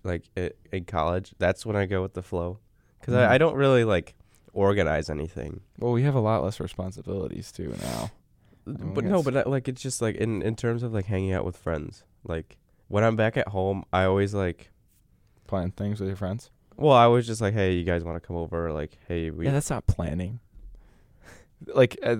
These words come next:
Speaker 2: are you, do you text them and then, like, an hour later they come over? That's not planning.
Speaker 1: Well, I, I do, like, well, we do, we do this thing every time, like, my friends come to my house, we usually order pizza.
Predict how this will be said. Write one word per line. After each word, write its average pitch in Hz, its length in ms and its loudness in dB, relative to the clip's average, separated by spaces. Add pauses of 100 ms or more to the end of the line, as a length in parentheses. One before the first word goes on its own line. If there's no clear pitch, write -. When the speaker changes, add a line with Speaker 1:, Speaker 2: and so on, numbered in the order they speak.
Speaker 2:
are 120 60 2
you, 120 140 2
do 117 100 -2
you 117 60 2
text 110 320 0
them 127 160 2
and 110 100 2
then, 101 80 0
like, 101 160 0
an 98 80 0
hour 101 300 2
later 98 260 2
they 95 140 -2
come 92 160 -6
over? 104 320 -6 (720)
That's - 160 -6
not 120 180 2
planning. 95 520 -2 (440)
Speaker 1:
Well, 127 220 6
I, 113 200 8
I 110 100 6
do, 113 200 2
like, 104 280 4
well, 107 280 2
we 117 160 0
do, 123 240 -2
we 120 140 0
do 151 120 -2
this 131 160 2
thing 113 180 2
every 113 160 2
time, 120 220 2
like, 110 160 -2
my 92 100 2
friends 87 300 0
come 92 160 -2
to 90 60 0
my 80 120 0
house, 82 260 -2
we 85 80 -4
usually 85 240 -2
order 78 240 -6
pizza. 85 440 -6